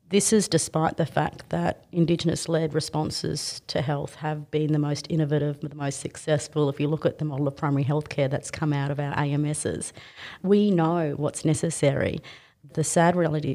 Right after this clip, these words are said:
is, is we are still not given control over our health and our well-being. And I, I think we need to think about Indigenous health not as sick black bodies,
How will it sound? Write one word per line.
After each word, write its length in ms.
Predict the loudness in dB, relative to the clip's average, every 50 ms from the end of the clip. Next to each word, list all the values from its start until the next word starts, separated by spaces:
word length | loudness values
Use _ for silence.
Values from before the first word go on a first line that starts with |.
| -2 -2 -4
is, 200 | -4 -6 -8 -6 -2
is 280 | 0 0 2 2 0 0
we 260 | 0 -2 -2 0 -2
are 120 | -2 -2 -2 0
still 180 | 2 2 4
not 280 | 4 4 2 0 -2 -2
given 340 | -2 -2 0 2 2 0 0
control 800 | -2 -2 -2 -2 0 2 2 4 6 6 4 4 2 0 -6 -10 _ _ _ _ _ _ _ _ _
over 600 | 2 4 4 4 2 2 2 2 2 2 2 0 -2 -6 -6 -2
our 300 | 2 4 4 6 4 4
health 480 | 4 2 2 0 0 -2 -6 -10 -18 -16 -6 0
and 100 | 2 2
our 200 | 4 4 2 2 2
well-being. 560 | 2 0 0 0 0 -2 0 -2 -2 -2 -4 -6 -8 -18 -20 -20 _ _ _ _ _ _ _ _ _
And 120 | 2 2 4 4
I, 180 | 4 4 4
I 60 | 4
think 200 | 4 2 2 2 2 -6 -18 -20 _ _ _ _
we 100 | 2 6
need 180 | 6 6 6 6
to 60 | 4
think 180 | 2 4 2 4
about 120 | 4 4 4
Indigenous 440 | 4 4 2 2 2 2 2 2
health 280 | 2 0 0 0 0 0
not 240 | 0 2 2 0 0 0
as 200 | 2 2 2 2
sick 440 | 0 -2 -2 0 0 0 0 -2 -4
black 300 | -2 -2 -2 -2 -4 -4
bodies, 560 | -2 -2 0 0 -2 -4 -6 -8 -8 -8 -10